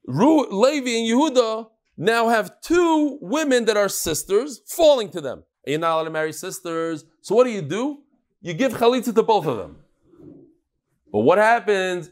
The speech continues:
if one brother married one and the other married the other? One brother married one. What do you do? So according to Beis Shammai, you don't need a get. Okay, so that's the story. We're gonna get to it later in a different sugya. But real quickly, that's the story. We're just going through these quickly.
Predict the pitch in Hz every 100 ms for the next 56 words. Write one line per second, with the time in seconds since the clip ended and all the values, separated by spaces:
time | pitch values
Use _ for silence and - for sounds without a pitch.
0 | - 175 170 160 135 135 175 196 208 165
1 | 180 214 196 180 175 170 147 185 226 196
2 | 180 143 135 143 151 151 160 269 254 214
3 | 208 269 254 247 226 220 196 190 175 -
4 | _ 208 190 143 233 - _ _ _ _
5 | - 107 143 156 226 262 320 320 294 262
6 | 269 262 254 190 180 - - - _ _
7 | _ _ _ _ _ - - - _ 175
8 | 202 214 220 220 214 208 202 - 202 165
9 | 127 151 208 185 233 190 143 196 190 104
10 | - _ _ 151 165 220 190 - 127 92
11 | _ _ _ _ _ 160 233 254 - 262
12 | 226 202 202 208 190 - 160 113 80 _
13 | 131 156 196 233 - 220 196 175 - 196
14 | 139 110